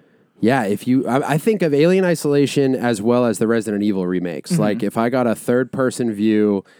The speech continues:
Speaker 1: of Ash in an Evil Dead game that was like, it would be a little more action than Alien Isolation, I think.
Speaker 2: Yeah.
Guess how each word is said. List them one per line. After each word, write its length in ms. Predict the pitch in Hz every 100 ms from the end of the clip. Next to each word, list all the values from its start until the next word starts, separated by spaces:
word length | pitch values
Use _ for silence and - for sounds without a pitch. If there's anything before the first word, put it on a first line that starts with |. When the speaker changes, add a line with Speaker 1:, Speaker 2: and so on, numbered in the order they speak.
| _
Speaker 1:
of 180 | - 95
Ash 460 | 101 110 104 98 101
in 140 | 101
an 80 | 104
Evil 200 | 104 107
Dead 260 | 98 104 95
game 420 | 98 92 90 90 - - - _
that 200 | 110 98
was 220 | 92 101 92
like, 220 | 104 -
it 80 | 156
would 100 | 160
be 100 | 170
a 60 |
little 200 | 165 202
more 160 | 175 151
action 680 | 120 127 - 123 104 101 107
than 340 | 113 110 107 104
Alien 360 | 113 110 107
Isolation, 600 | 104 101 104 101 95 - 92
I 100 | 90
think. 200 | -
Speaker 2:
Yeah. 120 | -